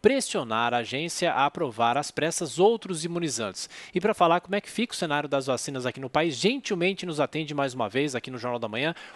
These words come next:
o diretor-presidente da Agência Nacional de Vigilância Sanitária,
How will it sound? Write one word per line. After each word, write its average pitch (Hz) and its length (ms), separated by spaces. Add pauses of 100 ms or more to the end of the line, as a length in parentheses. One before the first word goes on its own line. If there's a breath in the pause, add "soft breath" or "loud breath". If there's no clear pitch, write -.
o 147 100
diretor-presidente 190 1200
da 165 240
Agência 156 500
Nacional 143 360
de 131 100
Vigilância 123 460
Sanitária, 170 560